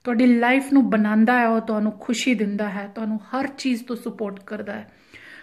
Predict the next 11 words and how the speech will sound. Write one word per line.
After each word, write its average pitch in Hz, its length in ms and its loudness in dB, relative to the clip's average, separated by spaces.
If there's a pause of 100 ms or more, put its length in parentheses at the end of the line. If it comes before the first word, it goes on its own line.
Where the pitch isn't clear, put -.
(180)
ਅਗਰ 220 140 -2
ਤੁਸੀਂ 226 340 -8
ਝੂਠ 220 200 -10
ਬੋਲ 202 280 -10
ਕੇ 202 140 -12
ਆ 196 140 -10
ਗਏ 202 200 -12
ਹੋ 208 140 -12 (380)
ਵਿਆਹ 202 140 -12
ਕਰਵਾ 196 320 -14
ਕੇ, 220 220 -16